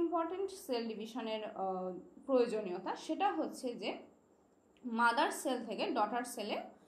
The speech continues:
আহ, পরিণত হওয়াটা। এই যে mother cell থেকে যখনই কোনো জীবের সৃষ্টি হয়, অর্থাৎ সেটা হতে পারে যে কোনো plants কিংবা হতে পারে যে কোনো animals,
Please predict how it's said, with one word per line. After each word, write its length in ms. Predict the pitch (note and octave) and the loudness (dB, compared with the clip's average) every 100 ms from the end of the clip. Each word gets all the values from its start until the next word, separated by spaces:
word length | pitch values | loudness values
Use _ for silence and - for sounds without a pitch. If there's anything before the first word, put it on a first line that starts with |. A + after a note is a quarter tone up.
| _ _ - | _ _ -4
আহ, 120 | G3+ | 0
পরিণত 380 | G3+ D#3+ B3+ - | 8 8 8 4
হওয়াটা। 400 | G3+ G3+ F3+ - - | 0 -2 -4 -6 -8
এই 180 | C4 D4+ | -2 0
যে 80 | G4+ | 2
mother 400 | C#4 G#3 B3 E4 | 4 4 4 2
cell 320 | - E4 C4 | -2 -2 -2
থেকে 300 | A3 A3+ D4+ | -2 -2 0
যখনই 480 | A3+ A3 - E4+ G4 | 0 0 0 0 0
কোনো 420 | D#4 C#4+ D#4 D#4 | 0 0 2 2
জীবের 680 | A#3+ A3 A3 C4 C#4 D#4 - - - _ _ | 0 -2 -2 2 2 0 -4 -10 -20 _ _
সৃষ্টি 560 | - - D#4+ D#4+ - D#4+ | -12 -2 0 0 0 0
হয়, 260 | - F#3 - | 0 -4 -4
অর্থাৎ 400 | - A3 - D#4 | 0 0 0 -6
সেটা 360 | - B3 A#3 B3+ | -4 -6 0 0
হতে 280 | C4 B3 C#4 | 0 -2 -4
পারে 320 | A#3+ A#3+ A#3+ | -2 -2 -4
যে 160 | A3 G3+ | -6 -8
কোনো 380 | A3+ A3+ A#3 A#3 - - _ _ | -6 -4 -4 -6 -12 -20 _ _
plants 540 | A#3 A3+ C#4 F4+ - - | 2 4 4 0 -2 -2
কিংবা 260 | D#4 D#4 | 2 4
হতে 240 | F4 D4+ C4+ | 4 2 0
পারে 180 | C#4 C#4 | -2 -4
যে 140 | C4 | -8
কোনো 180 | - A#3 | -10 -8
animals, 680 | A3+ B3 B3 F3+ B3 - | -2 0 0 -2 -4 -4